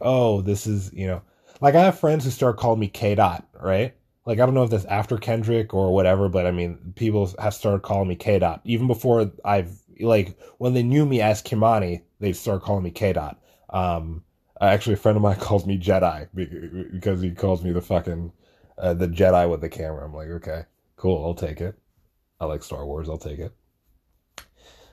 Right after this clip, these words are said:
Um, but yeah, like, the J is fucking, I don't know, for whatever reason. But here's how I justified it to myself. I'm sure I told this story on here.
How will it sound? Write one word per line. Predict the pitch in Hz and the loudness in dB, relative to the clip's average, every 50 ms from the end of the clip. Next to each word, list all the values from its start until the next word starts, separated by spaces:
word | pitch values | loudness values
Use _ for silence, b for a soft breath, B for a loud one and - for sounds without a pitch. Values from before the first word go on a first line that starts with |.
| b b b _ _ | b b b _ _
Um, | - 98 98 98 98 98 98 95 95 95 95 95 95 95 95 95 95 90 - _ _ _ _ _ _ _ _ _ _ _ _ _ _ _ _ _ _ _ _ - | 2 2 4 6 6 4 4 4 2 0 0 -2 -2 -2 -4 -4 -6 -8 -10 _ _ _ _ _ _ _ _ _ _ _ _ _ _ _ _ _ _ _ _ 2
but | 123 147 147 | 4 4 6
yeah, | 156 151 120 87 78 - - - - - | 6 6 4 4 0 -2 -8 -14 -10 -6
like, | 117 117 104 95 87 - _ _ _ _ _ _ _ _ _ _ - | -2 0 0 -2 -2 -6 _ _ _ _ _ _ _ _ _ _ -4
the | 120 123 | -2 -2
J | 107 101 123 123 117 107 | 0 2 2 4 4 2
is | 95 87 - | 2 0 -2
fucking, | - 98 90 - 92 87 85 80 78 - _ _ _ _ _ _ _ | -4 -4 -4 -4 -6 -8 -8 -10 -14 -16 _ _ _ _ _ _ _
I | - 87 | -14 -12
don't | 82 82 78 | -12 -12 -14
know, | 80 90 95 _ _ _ _ _ _ _ | -16 -18 -20 _ _ _ _ _ _ _
for | _ - 107 | _ -2 0
whatever | 98 95 87 85 78 78 78 | 2 2 0 0 -2 -4 -10
reason. | 76 73 71 80 85 90 - b b b b b b | -10 -12 -14 -14 -16 -18 -20 b b b b b b
But | - 131 117 113 | 2 2 2 2
here's | 107 151 170 170 | 4 4 4 6
how | 208 185 160 | 6 6 6
I | 135 | 4
justified | 117 104 98 117 113 110 - - 107 - - 87 87 | 4 2 0 0 0 0 0 -4 -2 0 0 0 0
it | 85 80 | 0 -2
to | - | -4
myself. | 85 82 80 - - 82 90 | -6 -6 -6 -8 -6 -6 -4
I'm | 92 87 | -4 -4
sure | - - - 151 139 117 | -6 -2 0 2 4 4
I | 95 | 4
told | - - 82 80 | 2 -2 -6 -8
this | 78 76 | -10 -10
story | - - - 85 85 82 | -12 -12 -14 -12 -12 -12
on | - - | -12 -14
here. | - - - - | -12 -14 -14 -14